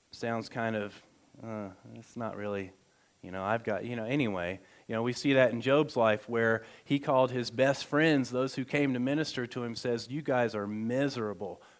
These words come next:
comforters. You're not making me feel better. You're making me feel worse."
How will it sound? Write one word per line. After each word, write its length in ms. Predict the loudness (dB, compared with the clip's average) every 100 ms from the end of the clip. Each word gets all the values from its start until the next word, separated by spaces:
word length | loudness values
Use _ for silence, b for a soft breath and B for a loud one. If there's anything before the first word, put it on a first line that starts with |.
| -8
comforters. 760 | -4 -4 -6 -12 -14 -16 -16 -18 b b b b b b -4
You're 140 | 4
not 160 | 4 6
making 320 | 6 4 2
me 80 | 0
feel 260 | -2 -2
better. 320 | 0 0 0 0
You're 120 | -2
making 320 | -4 -4 -6
me 60 | -8
feel 260 | -8 -8
worse." 560 | -6 -6 -6 -8 -12